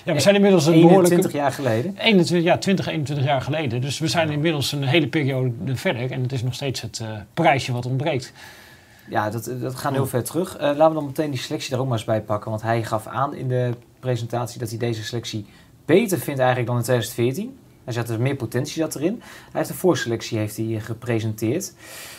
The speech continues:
Speaker 2: Eh, dat, eh, was afgelopen vrijdag al. Nou, een paar opvallende namen. Bijvoorbeeld bij de keepers, waar hij eigenlijk, eh, ja, Bijlo dan bij heeft gehaald, Drommel erbij gehaald, Pasveer erbij gehaald. Eh, we hebben Malasia zien we erbij, Rentje is erbij gekomen.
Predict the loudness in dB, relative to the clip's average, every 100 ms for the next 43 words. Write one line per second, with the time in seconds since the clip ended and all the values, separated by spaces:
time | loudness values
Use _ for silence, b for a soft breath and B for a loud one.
0 | B -4 0 0 -2 -4 -4 -6 -8 -6
1 | -4 -4 -4 -4 2 4 4 2 -2 0
2 | 0 2 -2 -8 -10 -10 -4 0 2 0
3 | -4 -2 -2 0 -2 0 2 2 0 -4
4 | -6 -4 -4 -4 -4 -2 -4 -6 -8 -6
5 | -6 -8 -12 -10 -6 -4 -4 -6 B B
6 | B B -6 -6 -6 2 4 6 4 4
7 | 4 4 2 -4 -4 -2 -4 -4 -4 0
8 | -2 -2 -6 -4 2 2 2 -2 0 2
9 | 2 2 -2 -2 -4 -8 -20 B B B
10 | B B -10 -6 -4 -2 0 0 4 4
11 | 4 2 2 0 0 -4 -4 0 2 2
12 | 0 0 0 0 -2 -2 0 0 -2 -4
13 | -4 -2 -6